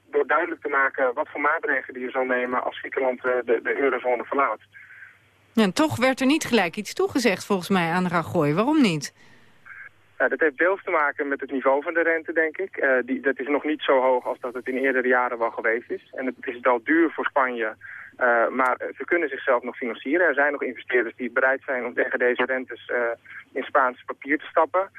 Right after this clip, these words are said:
Speaker 1: En wat wel degelijk ook meespeelt, en dat speelt in de hele crisis al mee... is dat de andere politieke leiders ook gewoon de druk op Spanje hoog willen houden... om door te gaan met bezuinigen en vooral door te gaan met het structureel hervormen van de economie.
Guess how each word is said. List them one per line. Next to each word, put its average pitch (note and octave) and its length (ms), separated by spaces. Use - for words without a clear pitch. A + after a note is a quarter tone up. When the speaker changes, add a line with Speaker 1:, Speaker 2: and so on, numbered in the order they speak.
Speaker 1:
En D#3 100
wat D3+ 120
wel D3+ 160
degelijk D#3+ 440
ook F#3 140
meespeelt, C3 640
en D3+ 80
dat C#3 100
speelt C#3+ 300
in D3 80
de C3+ 120
hele E3+ 180
crisis C3 400
al B2 80
mee... A#2 300
is C#3+ 120
dat D#3 100
de D3+ 60
andere E3+ 280
politieke C3+ 420
leiders C3 360
ook - 180
gewoon C#3 280
de B2+ 80
druk F3 240
op D3+ 80
Spanje C#3+ 340
hoog D#3 220
willen D3 200
houden... C#3 400
om C#3 180
door E3 180
te - 80
gaan C3 340
met C3 120
bezuinigen D3 600
en C3 180
vooral D#3+ 360
door D#3 200
te - 60
gaan C3+ 300
met B2+ 100
het C3+ 100
structureel C#3+ 520
hervormen B2 400
van A#2+ 100
de A#2 60
economie. B2 460